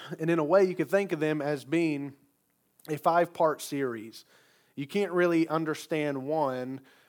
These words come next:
fully without reading the others as well. That's why none of them have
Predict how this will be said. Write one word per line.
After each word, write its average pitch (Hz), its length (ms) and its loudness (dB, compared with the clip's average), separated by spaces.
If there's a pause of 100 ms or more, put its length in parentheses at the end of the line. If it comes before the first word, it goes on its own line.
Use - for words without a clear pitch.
fully 151 500 2
without 139 600 0 (160)
reading 135 520 -4
the 131 140 -6
others 127 340 -4
as 120 120 -12
well. 127 340 -2
That's 143 240 -4
why 135 280 2 (380)
none 156 180 2
of 151 60 0
them 151 140 2
have 139 440 -2